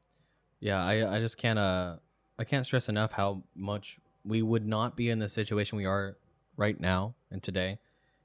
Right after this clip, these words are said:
if we didn't shut down the country, didn't shut down the economy, mostly. That's what I'm mostly pissed off of, is the solution was to lock everyone down. Only, okay, one, you lock everybody down, and two, you leave essential businesses open,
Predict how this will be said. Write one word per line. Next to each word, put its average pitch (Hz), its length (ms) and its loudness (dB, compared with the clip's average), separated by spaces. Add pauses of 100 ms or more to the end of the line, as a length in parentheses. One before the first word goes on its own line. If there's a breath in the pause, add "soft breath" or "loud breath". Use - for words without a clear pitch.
if 98 200 -4
we 98 240 -6
didn't 98 240 -4
shut 101 220 -2
down 98 160 -2
the 92 80 -2
country, 98 600 -4
didn't 98 200 -2
shut 98 220 -2
down 101 140 0
the 95 100 -2
economy, 95 580 -4
mostly. 110 380 -2
That's 156 180 2
what 202 100 0
I'm 170 100 2
mostly 120 340 0
pissed 104 220 -4
off 92 200 -2
of, 80 160 -10 (400 loud breath)
is 110 140 2
the 113 80 6
solution 139 420 6
was 117 140 4
to 107 80 4
lock 101 280 6
everyone 156 300 4
down. 87 380 2 (720)
Only, 135 440 2 (140)
okay, 123 300 4 (160)
one, 160 280 2
you 147 120 4
lock 151 260 6
everybody 131 320 8
down, 95 480 6 (500)
and 120 280 4
two, 196 180 8
you 151 160 8
leave 143 180 10
essential 185 680 6
businesses 139 680 6
open, 110 500 2